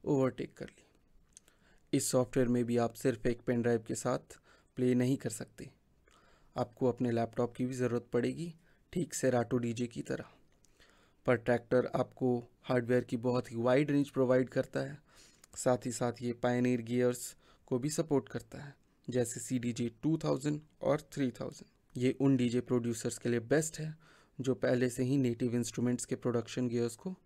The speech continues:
यूज़ कर रहे हैं। इसकी एक डिसएडवांटेज ये भी है कि इसमें कुछ कॉम्प्लेक्स सेटिंग है जो कि वर्कफ्लो को हिंडर करता है। आखिरी नंबर पे आता है वर्चुअल डीजे, जो कि बिल्कुल फ्री है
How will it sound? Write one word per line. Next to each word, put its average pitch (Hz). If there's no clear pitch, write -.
यूज़ 156
कर 165
रहे -
हैं। 139
इसकी 131
एक 120
डिसएडवांटेज 120
ये 139
भी 156
है 156
कि 123
इसमें 127
कुछ -
कॉम्प्लेक्स 127
सेटिंग 139
है 151
जो 123
कि 123
वर्कफ्लो 120
को 180
हिंडर 127
करता -
है। -
आखिरी 131
नंबर 120
पे -
आता -
है 156
वर्चुअल 135
डीजे, 117
जो 123
कि 123
बिल्कुल 120
फ्री 160
है 170